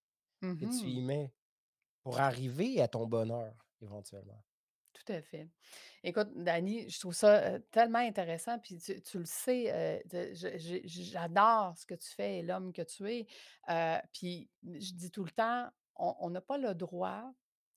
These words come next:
Speaker 1: de, de, de garder toute cette, cette ad-, cette aide-là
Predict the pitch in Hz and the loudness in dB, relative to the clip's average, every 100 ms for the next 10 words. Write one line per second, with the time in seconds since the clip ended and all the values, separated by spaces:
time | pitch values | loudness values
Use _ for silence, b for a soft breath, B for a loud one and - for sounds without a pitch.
0 | _ 185 165 175 180 175 175 165 165 - | _ -10 2 4 4 -2 -6 -4 -4 -10
1 | - _ _ _ - 175 170 170 170 196 | -16 _ _ _ -20 -4 -2 -2 -2 -2
2 | 180 190 165 185 214 240 247 - _ _ | -4 -8 -4 -4 -4 -6 -10 -14 _ _
3 | _ - 285 - - - - - - 185 | _ -6 -6 -6 -14 -12 -14 -14 -8 -8
4 | - _ - - - 175 180 180 170 - | -8 _ -20 -16 -12 -6 -4 -4 -8 -10
5 | - 180 - 196 214 190 180 175 175 | -8 -8 -2 -2 -2 -2 -2 0 0